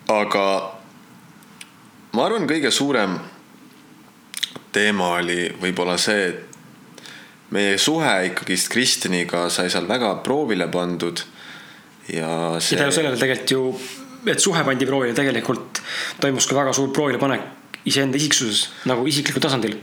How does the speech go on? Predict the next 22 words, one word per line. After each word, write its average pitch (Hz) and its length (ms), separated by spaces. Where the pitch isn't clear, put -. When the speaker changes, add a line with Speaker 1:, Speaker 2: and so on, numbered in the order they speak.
Speaker 1:
No 104 220
absoluutselt, 113 720
ja 110 80
oligi, 90 460
kuna, 104 340
kuna 110 280
jä-, 120 140
jälle 120 180
nagu 98 160
kõik 139 260
see, 95 200
ütleme, 95 260
energia, 101 600
sihuke 90 360
vaimne 98 480
energia 92 540
läks 104 280
pidevalt 101 460
sellele, 95 560
et, - 420
äh, 78 580
suhtele, 165 580